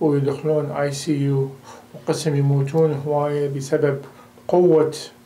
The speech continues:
الفيروس في الجسم.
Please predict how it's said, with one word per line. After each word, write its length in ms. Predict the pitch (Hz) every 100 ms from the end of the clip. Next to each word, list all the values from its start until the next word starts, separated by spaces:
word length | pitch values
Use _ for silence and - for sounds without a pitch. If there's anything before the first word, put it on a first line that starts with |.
| - - - - _ - - - _
الفيروس 760 | 170 143 147 156 151 143 - - -
في 80 | -
الجسم. 380 | 139 135 135 123